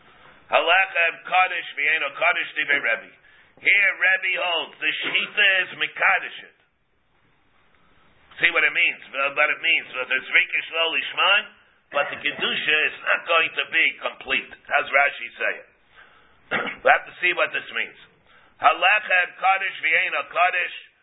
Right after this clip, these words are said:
Mefarish L'Kaman, we'll see what this means. See the way Rashi also says before, and, and very important to see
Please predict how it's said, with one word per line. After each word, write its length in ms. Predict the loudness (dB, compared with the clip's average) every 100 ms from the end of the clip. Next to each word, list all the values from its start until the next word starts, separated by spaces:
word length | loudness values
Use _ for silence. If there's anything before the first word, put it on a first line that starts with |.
| _ _
Mefarish 560 | -8 -2 2 4 2 -4 -12
L'Kaman, 640 | -2 0 0 -2 -10 -10
we'll 160 | -18 -8
see 120 | -4 -2
what 160 | 0 0
this 200 | -2 -4
means. 280 | -6 -6 -12 -20 _ _ _ _ _ _ -20 -18 -16 0
See 100 | 2
the 120 | 4
way 100 | 2
Rashi 400 | 4 2 0 -6 -6
also 240 | -6 -8 -6
says 200 | -4 -4 -4
before, 420 | -8 -4 0 0 -2 -20 _ _ -10
and, 80 | -8
and 340 | -6 0 0 2
very 160 | 2 2
important 340 | 0 -8 -8 -12
to 100 | -6
see 100 | -2